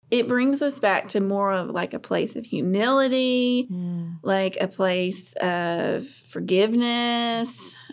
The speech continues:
Speaker 1: you know, a place of grace for each other, and freedom, I think, to figure out what works for you now with the freedom to know it doesn't have to be that way forever. It may not be that way forever.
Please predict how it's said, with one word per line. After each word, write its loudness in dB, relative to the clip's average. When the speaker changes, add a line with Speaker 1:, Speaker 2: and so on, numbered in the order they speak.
Speaker 1:
you 0
know, 0
a -4
place -2
of -4
grace 2
for 0
each -2
other, 2
and 0
freedom, 2
I 2
think, -2
to 2
figure 2
out 2
what 2
works 2
for 0
you 2
now 0
with -4
the 2
freedom 0
to 0
know 0
it -2
doesn't -2
have -2
to 0
be 4
that 6
way 4
forever. 4
It 2
may 2
not 0
be -2
that 0
way 2
forever. -2